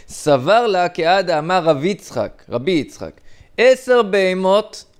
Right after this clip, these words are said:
הכוונה גם חיות, מנה הכתוב ותו לא.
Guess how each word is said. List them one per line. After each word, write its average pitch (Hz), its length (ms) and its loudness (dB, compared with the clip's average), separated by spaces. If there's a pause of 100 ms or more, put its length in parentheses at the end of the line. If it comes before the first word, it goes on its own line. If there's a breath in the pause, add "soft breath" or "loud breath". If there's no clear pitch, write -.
הכוונה 127 260 -8
גם 120 160 -6
חיות, 107 460 -4 (340 soft breath)
מנה 170 420 2
הכתוב 214 760 0 (360)
ותו 170 360 -2
לא. 226 320 0